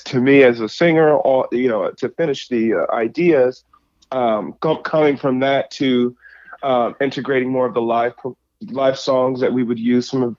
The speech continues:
some of my originals, what we would integrate. I think that I'm really looking forward to the, uh, the evolution of the band where we,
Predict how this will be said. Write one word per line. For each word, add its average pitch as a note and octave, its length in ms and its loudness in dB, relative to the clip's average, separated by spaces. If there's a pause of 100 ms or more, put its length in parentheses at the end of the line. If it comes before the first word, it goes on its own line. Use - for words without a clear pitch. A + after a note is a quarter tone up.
some - 180 -4
of A#2+ 100 0
my B2 200 4
originals, A#2+ 680 2
what A#2 240 2
we B2 100 2
would A#2 140 4
integrate. A#2+ 600 2 (300)
I A2 80 -4
think A2+ 220 0
that A2+ 80 4
I'm C#3+ 240 4
really C3+ 220 4
looking A#2 420 0
forward A2 360 2
to G#2+ 380 2 (400)
the, G#2+ 600 2
uh, F2+ 320 4 (220)
the A2 340 4
evolution C3 640 2
of A2 240 -2
the A2+ 80 -6
band A2+ 340 -2
where A2 140 0
we, G#2+ 260 -2